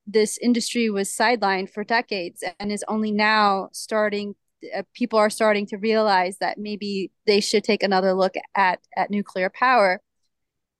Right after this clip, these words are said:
So it, it's, it, it takes,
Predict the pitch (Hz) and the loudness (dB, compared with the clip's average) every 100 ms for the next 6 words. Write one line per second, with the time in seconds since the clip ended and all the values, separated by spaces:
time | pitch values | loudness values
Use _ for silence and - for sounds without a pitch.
0 | _ - - 269 254 240 226 - 269 - | _ -18 0 2 4 2 0 -2 -4 -4
1 | 320 254 - - - _ 240 _ _ _ | -6 -8 -14 -16 -18 _ -20 _ _ _
2 | 269 262 285 - 359 349 - | -8 -2 -2 2 2 2 -4